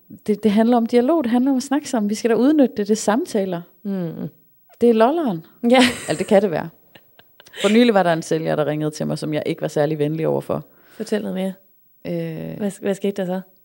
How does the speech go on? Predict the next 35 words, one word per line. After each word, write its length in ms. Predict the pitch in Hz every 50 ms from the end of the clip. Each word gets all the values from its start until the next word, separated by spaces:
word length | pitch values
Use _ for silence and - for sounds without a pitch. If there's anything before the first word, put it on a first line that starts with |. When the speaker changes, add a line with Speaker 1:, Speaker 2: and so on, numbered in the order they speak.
| _ _ _ _ _ _ _ _
Speaker 1:
Jeg 120 | 170 165
ved, 120 | 165 208 220
jeg 140 | 185 160 165
ikke 100 | 180 175
var 60 | 175
venlig, 300 | 156 156 165 170 175 180
fordi 180 | - 175 - 165
det 140 | 160 175 170
sagde 220 | - 170 170 180
Nina, 260 | 175 170 175 175 185
der 80 | 170 156
sad 180 | 151 - 165
ved 80 | 160 147
siden 280 | 156 - 160 175 175 160
af 60 | 156
mig, 80 | 147 151 160
mens 140 | 160 165 160
det 160 | - - -
skete. 480 | - - - 190 233 262 - - - 226
Speaker 2:
<laughs> 40 | 160 160 - - - 359 359 359 370 359 392 427 508 539 - -
Speaker 1:
Altså, 220 | 208 208 - 233
vedkommende 520 | 220 240 269 277 269 269 240 214 196 170 180
ringede, 260 | 185 196 214 214 202
og 120 | 131 170 196
allerede 340 | 214 226 214 208 220 220 220
i 40 |
hans 200 | 226 196 190 -
tone, 320 | - - 220 214 220 233 233
der 80 | 220
kunne 200 | 208 - - 185
jeg 80 | 175 180
høre, 260 | 190 196 190 185 -
at 120 | - 170 175
han 160 | 202 190 196
var 200 | 190 180 -